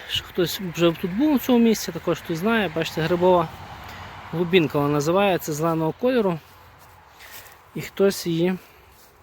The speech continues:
знайшов, але залишив, тому що вона гнила. Але не може бути вона тут одна, тому що завжди, кажу, хтось мусить щось і залишити і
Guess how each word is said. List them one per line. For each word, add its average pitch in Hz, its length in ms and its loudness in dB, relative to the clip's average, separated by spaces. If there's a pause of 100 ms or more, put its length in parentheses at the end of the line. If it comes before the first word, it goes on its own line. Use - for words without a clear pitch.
(600)
знайшов, 143 640 -4
але 185 180 0
залишив, 180 420 0
тому 175 220 0
що - 160 -6
вона 170 280 -2 (1120)
гнила. 170 580 0
Але 151 180 0
не 170 120 2
може 202 300 0
бути 185 300 -2
вона 185 140 0
тут 170 200 -8
одна, 247 400 0 (1500)
тому 175 220 2
що 170 140 -2
завжди, 165 540 2 (1800)
кажу, 170 200 2
хтось - 280 -4
мусить 208 220 2
щось - 220 0
і 190 40 0
залишити 175 600 2 (1400)
і 165 160 -2